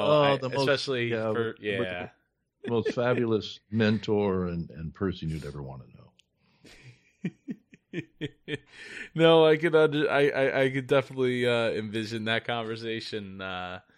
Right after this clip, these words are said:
Speaker 2: you know, it, 'cause, you know, but it's, it's, it's also a different generation too, right? And, and coming from the, the food industry and, and something that's a little more tangible than, like,
Speaker 1: Oh, yeah.
Speaker 2: these yacht things that, like,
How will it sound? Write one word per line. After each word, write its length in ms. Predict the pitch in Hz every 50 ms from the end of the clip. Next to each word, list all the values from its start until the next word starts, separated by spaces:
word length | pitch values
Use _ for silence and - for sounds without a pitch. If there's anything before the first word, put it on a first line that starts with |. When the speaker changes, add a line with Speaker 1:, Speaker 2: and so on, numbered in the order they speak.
| _ _ _ _ _ _
Speaker 2:
you 360 | - - - 95 131 131 123
know, 260 | 110 110 101 101 95 90
it, 500 | - - - - - - - - 160 139
'cause, 200 | 180 185 208 202 175 170 220 190
you 180 | 196 202 208 202
know, 120 | 196 185
but 120 | 160 185
it's, 160 | 185 175 - 202
it's, 240 | - 160 170 - -
it's 200 | 143 - 151 -
also 300 | 165 160 - 160 156 143
a 40 | 135
different 320 | 131 147 127 139 139 120
generation 600 | - 135 127 127 131 135 139 123 - - 104 98
too, 240 | - - 117 107 98
right? 280 | 95 98 101 104 104 - -
And, 240 | 104 104 101 104 -
and 220 | - 107 104 95
coming 320 | - 123 113 107 107 104 101
from 260 | - 107 101 101 101
the, 220 | 101 98 98 87 82
the 100 | 101 101
food 340 | - _ - 110 110 113 104
industry 520 | 107 101 98 98 98 - - 101 101 98
and, 180 | 98 101 104 92
and 280 | 76 98 98 98 - - - - _ _
something 280 | - 147 131 110 131 120
that's 180 | 113 110 - - 98
a 80 | 87 131 131
little 240 | 139 143 143 143 143
more 160 | 139 127 113
tangible 540 | - 123 123 123 123 113 117 101 107 104 101
than, 180 | 98 104 101 104
like, 320 | 104 101 101 98 - - _ -
Speaker 1:
Oh, 100 | 98 113
yeah. 140 | 127 110 87
Speaker 2:
these 300 | 76 113 107 98 95 92 101
yacht 380 | 107 117 127 127 117 - -
things 460 | - 123 113 110 107 104 101 98 92
that, 220 | 95 107 101 - 92
like, 400 | 104 104 101 98 98 95 -